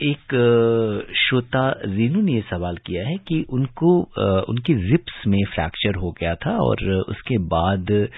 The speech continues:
कई, अ, वर्ष हो गए हैं, लेकिन अक्सर जो है वो किसी किसी पोस्चर में उनको, अ, दिक्कत होती है जब वो लेटते हैं या करवट लेती हैं। तो क्या ये persist करती है बहुत दिनों तक ये प्रॉब्लम?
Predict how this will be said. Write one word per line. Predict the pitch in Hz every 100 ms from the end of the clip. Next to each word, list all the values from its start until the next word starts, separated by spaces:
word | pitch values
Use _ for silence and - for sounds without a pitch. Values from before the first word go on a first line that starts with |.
| - - -
कई, | 120 147 160 - -
अ, |
वर्ष | 98 95 92 110 - -
हो | 95
गए | 95
हैं, | 107 185
लेकिन | 190 175 - -
अक्सर | 123 - - 170
जो | 165 139
है | 131 139 147
वो | 120 120 117 - - - _ -
किसी | 117 160
किसी | - 120 143
पोस्चर | - - 98 - - 127
में | 98 110
उनको, | - 110 98 107 107 101
अ, | - - 82 80 85
दिक्कत | 82 92 - 92 - 85
होती | 87 90 87
है | 95 98 - -
जब | - 80
वो | 90
लेटते | 87 80 - 87
हैं | - 82 85
या | 85 85
करवट | 76 82 85 85 85
लेती | 82 - 82
हैं। | 90 123 - - -
तो | 120 123 117
क्या | - - 135 135 139 - -
ये | 104 107 120
persist | 120 - 98 92 - 143 -
करती | 117 104 131 117
है | 123
बहुत | 127 117 117
दिनों | 113 113
तक | 120
ये | 117 123
प्रॉब्लम? | 113 123